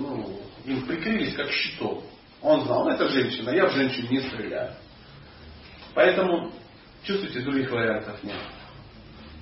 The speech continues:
Остальных дам вспоминаем, достойных женщин. И ни одна из них на коне не скакала, ни одна из них не занималась чем-то, ни одна то не делала, ни то. Почему они все? Вот они дурнее нас были?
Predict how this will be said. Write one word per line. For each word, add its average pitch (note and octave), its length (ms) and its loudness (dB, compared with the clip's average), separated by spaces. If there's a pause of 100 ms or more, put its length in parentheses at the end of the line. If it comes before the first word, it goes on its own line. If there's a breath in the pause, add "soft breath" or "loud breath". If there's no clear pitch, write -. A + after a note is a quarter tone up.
Остальных C3 440 4
дам B2+ 400 6
вспоминаем, F3+ 720 6
достойных B2 440 4
женщин. G#2+ 420 -2 (520)
И G#3+ 80 4
ни G#3 120 8
одна E3 380 10
из C#3+ 100 2
них C3 160 2
на B2+ 120 2
коне C3 260 4
не A#2 80 0
скакала, G3+ 760 6 (220 loud breath)
ни C3 100 4
одна C3+ 380 8
из A2+ 140 0
них A2+ 200 0 (220)
не B2 220 2
занималась A#2+ 680 2
чем-то, F3+ 380 0
ни B2 60 0
одна B2+ 320 4
то F#3+ 120 8
не G3 220 6
делала, D#3+ 280 6
ни - 120 0
то. - 60 -2 (200)
Почему A3 300 8
они A#2+ 220 6
все? - 220 0
Вот - 120 -2
они D4+ 200 6
дурнее F4 380 10
нас - 300 6
были? - 200 -2